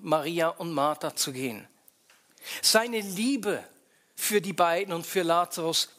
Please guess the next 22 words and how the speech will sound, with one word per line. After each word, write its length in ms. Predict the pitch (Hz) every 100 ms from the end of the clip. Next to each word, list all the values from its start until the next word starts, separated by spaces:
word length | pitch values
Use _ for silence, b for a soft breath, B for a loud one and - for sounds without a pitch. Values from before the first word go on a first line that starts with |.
| _
bringt 500 | 170 214 254 226 -
ihn 280 | 240 233 226
in 240 | 226 202
Bewegung. 520 | 196 180 202 208 147 101 - _ _ _ _ _ _ _ _ _ -
Und 80 | 190
meine 200 | 202 202
Lieben, 280 | 208 208 - B B B B
ich 240 | - - -
liebe 400 | 170 180 202 185
die 120 | 170
Gegenwart 480 | 160 156 139 135 -
Gottes. 480 | 123 - 117 - - _ _ _ _ _ _ _ _ _ B B B
Ich 200 | 220 -
liebe 300 | 220 277 220
es, 260 | 196 - -
Gott 260 | 208 - -
anzubeten 840 | 180 214 226 - 185 175 185 - 175
und 140 | 151
seine 320 | - 165 160
Nähe 240 | 151 156 147
zu 180 | -
erleben. 420 | 127 120 120 110